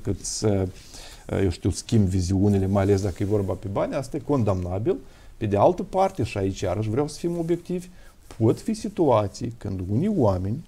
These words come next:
da, iată, am merit, de exemplu, în Consiliul Local, pe listele unui partid, și când acolo văd, de exemplu, că liderul partidului sau colegii lor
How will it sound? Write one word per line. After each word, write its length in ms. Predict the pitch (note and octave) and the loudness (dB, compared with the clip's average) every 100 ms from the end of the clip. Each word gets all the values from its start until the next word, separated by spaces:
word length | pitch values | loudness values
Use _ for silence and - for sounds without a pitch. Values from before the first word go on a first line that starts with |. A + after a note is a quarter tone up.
| - | -10
da, 280 | F2 F2+ - | -8 -6 -6
iată, 140 | F#2 F#2+ | -8 -4
am 100 | F#2 | -2
merit, 200 | G2 B2+ | 2 2
de 60 | A#2+ | 2
exemplu, 360 | F2+ A2 A#2+ G#2+ | 0 0 -2 -4
în 60 | |
Consiliul 440 | F2 F2+ - B2+ D3 | -4 -6 -4 -2 0
Local, 440 | A2+ - E2+ E2+ F#2 - - - | 0 0 0 0 -4 -16 -20 -6
pe 80 | - | -2
listele 440 | F#2 G2+ - F#2+ | 2 2 2 0
unui 260 | F#2+ G2 F#2+ | 0 0 -4
partid, 580 | - F2 - - F2+ - - - | -4 -4 -6 -8 -8 -8 -20 -20
și 140 | - | -20
când 180 | - - A#2 | -8 -8 -4
acolo 220 | G#3+ A3 | -2 -2
văd, 260 | G2 A#2+ | 0 0
de 60 | F3+ | 2
exemplu, 360 | D#3+ F3 F3+ C#3+ | 0 0 -4 -6
că 160 | - | -2
liderul 340 | G#2 C3 D#3+ D3 | 0 4 2 2
partidului 640 | - C3 - B2+ B2+ B2 | 0 -2 -2 -2 0 -2
sau 160 | A2+ G2 | -2 -4
colegii 520 | - F#2 A2+ D3 E3 | -2 0 2 4 4
lor 280 | C3+ C#3+ | 6 4